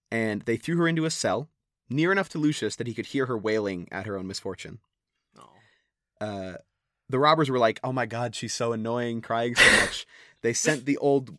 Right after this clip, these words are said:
Speaker 1: the old woman to go, like, comfort her so she would stop crying.
Speaker 2: Yeah.
Speaker 1: Um, in order to comfort her, the woman, the old woman, tells her the story of Cupid and Psyche, uh, which I won't go into here 'cause it's really long. Uh, but also, I'm saving that for a future episode. Ooh,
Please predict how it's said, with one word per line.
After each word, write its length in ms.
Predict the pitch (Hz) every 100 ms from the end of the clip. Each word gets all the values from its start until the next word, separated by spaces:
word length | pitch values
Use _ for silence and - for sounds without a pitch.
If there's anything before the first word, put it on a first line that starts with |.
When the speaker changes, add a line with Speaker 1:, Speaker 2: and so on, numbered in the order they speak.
| -
Speaker 1:
the 100 | 139
old 140 | 151
woman 320 | 131 160 117 104
to 100 | 117
go, 140 | 117
like, 180 | 107 -
comfort 320 | - 110 104
her 140 | 101
so 80 | -
she 100 | -
would 120 | 95
stop 180 | - 82
crying. 300 | - 76 - - _ _ _ _ _
Speaker 2:
Yeah. 200 | 110 104
Speaker 1:
Um, 200 | 95 98 - _ _ _ _ _ _ _ _ - - -
in 80 | 131
order 160 | 180 147
to 60 |
comfort 280 | 208 220 139
her, 220 | 113 113 - _
the 80 | 110
woman, 380 | 135 160 98
the 80 | 98
old 120 | 127
woman, 240 | 104 90 95 - _ _
tells 300 | - 160 165
her 80 | 160
the 60 |
story 240 | - 127 120
of 100 | -
Cupid 340 | - 135 120
and 120 | 104
Psyche, 460 | - 104 90 78 - _ _ _ _ _ _ -
uh, 300 | 110 101 95 -
which 220 | 123 139
I 120 | 113 98
won't 240 | 131 151
go 160 | 156 151
into 240 | 151 131
here 260 | 127 135 98
'cause 160 | 95
it's 140 | 92 110
really 180 | 131
long. 480 | 143 107 104 90 131 - _ _ _ _ -
Uh, 80 |
but 100 | 120
also, 320 | 123 240 - 101
I'm 100 | 95
saving 280 | 139 123
that 120 | 123 110
for 120 | 101
a 40 |
future 300 | - 127 101
episode. 460 | 82 - - 87 -
Ooh, 800 | 208 294 139 117 107 95 95